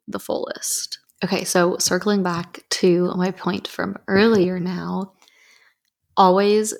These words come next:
saying yes <laughs> to a trip. This is something I implemented last year, I think.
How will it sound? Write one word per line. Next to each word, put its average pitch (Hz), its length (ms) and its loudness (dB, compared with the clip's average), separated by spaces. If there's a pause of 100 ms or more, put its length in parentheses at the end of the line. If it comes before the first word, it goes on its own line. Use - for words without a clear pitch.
saying 185 800 0
yes - 760 -4 (100)
<laughs> - 100 -20
to - 120 0
a 185 60 4
trip. 175 340 -4 (400)
This 180 360 4
is 262 160 -2
something 226 440 0
I 190 360 -2
implemented 175 1400 -2 (200)
last 180 1120 -4
year, - 500 -4 (1800)
I 185 60 -2
think. - 480 -4